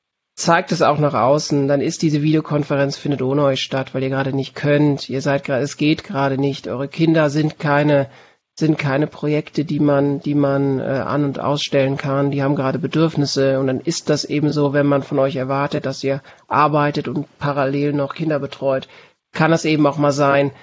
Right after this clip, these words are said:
dass die Arbeit dann auch de-, nur den zweiten,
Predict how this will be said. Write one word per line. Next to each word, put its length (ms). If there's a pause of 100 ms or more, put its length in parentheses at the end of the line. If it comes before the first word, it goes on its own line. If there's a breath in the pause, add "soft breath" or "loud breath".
(140 loud breath)
dass 160
die 120
Arbeit 360
dann 100
auch 140
de-, 400
nur 160
den 160
zweiten, 580